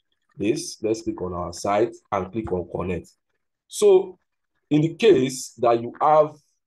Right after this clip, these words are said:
can you see that it is saying connecting, not connected? It is not connected yet. So let's wait if it will connect. Let's wait if it will connect. We want to confirm if the Google Tag Manager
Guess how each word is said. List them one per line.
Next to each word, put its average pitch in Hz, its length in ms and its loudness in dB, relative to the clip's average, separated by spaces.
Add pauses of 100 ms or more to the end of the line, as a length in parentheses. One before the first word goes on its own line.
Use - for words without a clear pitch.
(380)
can 120 120 0
you 151 80 -4
see 131 180 -14
that 107 140 -4
it 101 120 -12
is 104 120 -18
saying 127 300 -2
connecting, 104 580 -12 (760)
not 120 320 0
connected? 101 500 -4
It - 760 -20
is 98 80 -12
not 120 140 2
connected 95 500 -8
yet. 90 220 -8
So 113 140 0
let's 117 320 0
wait 110 180 0
if 110 140 -12
it 92 140 -16
will 87 280 -10
connect. 92 260 -12 (1800)
Let's 113 340 -4
wait 104 160 -8
if 110 120 -8
it 90 140 -12
will 87 80 -8
connect. 92 420 -6 (420)
We 104 140 -2
want 120 220 0
to 113 120 -8
confirm 92 600 -2 (340)
if 113 300 -4
the 98 120 -14
Google 110 280 -10
Tag 104 260 0 (580)
Manager 98 520 -4